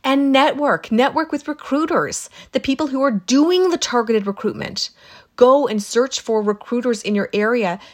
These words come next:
that specialize in recruiting for professionals in your industry and connect with them. Introduce yourself, share your amazing resume, and form a relationship.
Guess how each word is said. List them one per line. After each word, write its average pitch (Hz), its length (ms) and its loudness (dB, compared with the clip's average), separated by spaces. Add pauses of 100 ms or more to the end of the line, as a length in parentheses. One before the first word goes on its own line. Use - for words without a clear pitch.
that 220 160 0
specialize 247 880 -2
in 208 160 -2
recruiting 196 380 -2
for 196 120 -4
professionals 190 600 -4
in 180 80 -6
your 175 100 -6
industry 165 440 -8
and 220 180 -6
connect 254 480 -2
with 320 180 -6
them. 170 380 0 (600)
Introduce 302 500 2
yourself, 202 500 -2
share 302 420 2
your 240 320 0
amazing 202 1080 2
resume, 170 680 -4 (420)
and 220 180 -4
form 247 480 -2
a 214 80 -4
relationship. 196 800 -6